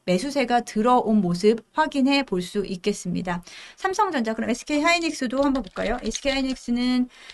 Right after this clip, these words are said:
어, 최근에 약세를 좀 보이는데 역시나 에스케이 하이닉스 쪽보다는, 음, 삼성전자로의, 삼성전자. 결국은 패시브 자금, 우리나라 지수에 투자하려는 움직임이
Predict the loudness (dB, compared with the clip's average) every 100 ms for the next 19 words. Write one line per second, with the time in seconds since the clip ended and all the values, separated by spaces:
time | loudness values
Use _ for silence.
0 | -14 -8 -4 0 0 0 -4 -6 -2 -2
1 | 0 -2 -2 -2 -2 0 2 2 2 -2
2 | -6 0 2 2 0 -4 -4 0 0 2
3 | 2 0 -2 -8 -20 -10 -6 -6 -8 _
4 | _ _ -2 0 2 2 0 -2 -4 -2
5 | 2 2 0 0 0 -2 -6 -6 -2 -2
6 | -4 -8 -12 -16 -6 0 2 2 2 2
7 | 2 -2 -2 -2 -2 -2 0 -2 -4 -12
8 | -6 0 4 4 4 2 0 0 0 2
9 | 4 6 4 0 -4 2 4 6 4 2
10 | 0 2 2 2 0 -4 -14 -12 0 2
11 | 4 2 2 2 0